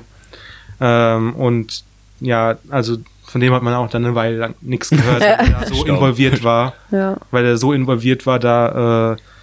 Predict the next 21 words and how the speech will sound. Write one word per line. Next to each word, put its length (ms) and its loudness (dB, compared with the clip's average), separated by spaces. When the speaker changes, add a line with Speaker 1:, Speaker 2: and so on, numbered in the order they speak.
Speaker 2:
und 220 -2
wenn, 180 -2
wenn 120 2
man 140 2
dann 120 0
da 120 2
einzieht, 320 -2
dann 80 2
ist 80 -4
man 120 0
auch, 140 -2
glaub 160 -2
ich, 80 -4
so 80 -4
komplett 420 -4
da 60 -2
drin. 360 -4
Da 100 0
gibt's 180 0
auch 120 -2
Unterschiede. 720 2